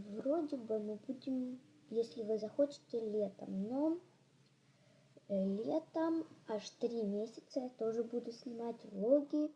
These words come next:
самое больше буду снимать. Там у нас новая рубрика будет, другое, потом не буду рассказывать.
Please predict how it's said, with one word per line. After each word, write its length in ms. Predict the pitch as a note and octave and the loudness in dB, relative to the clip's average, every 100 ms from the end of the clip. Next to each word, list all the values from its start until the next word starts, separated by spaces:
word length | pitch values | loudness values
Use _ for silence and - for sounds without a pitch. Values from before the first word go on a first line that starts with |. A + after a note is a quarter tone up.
| _ _ _ | _ _ _
самое 500 | - - A#3 A3+ A3+ | -18 -6 -4 -2 -2
больше 380 | A3 A3 A3 A3 | 2 2 2 -8
буду 300 | A3 G#3+ G#3+ - | -6 -6 -8 -12
снимать. 340 | A3 A3 G#3 G#3 _ _ - B3+ | -6 -6 -6 -10 _ _ -20 -14
Там 180 | - G#3+ | -4 -2
у 40 | G#3 | -2
нас 200 | G3+ G3+ | -2 -2
новая 340 | G#3+ G3+ G3 | 0 0 0
рубрика 480 | A#3+ C#4 C#4+ D4 D4+ | 0 0 0 2 2
будет, 360 | C#4+ C#4 C#4 C4+ - _ _ _ _ _ _ _ | 2 2 2 0 -10 _ _ _ _ _ _ _
другое, 680 | A3 G3 F#3+ G#3+ C#4 C#4+ C#4+ - _ _ - | -8 -4 -2 4 4 6 2 -2 _ _ -12
потом 380 | F#3+ - A3 G#3+ | -12 -6 -2 0
не 60 | |
буду 300 | G3 G#3 B3+ | 0 0 4
рассказывать. 640 | D4 D4 - C#4+ C#4+ C#4 | 4 2 -2 2 4 4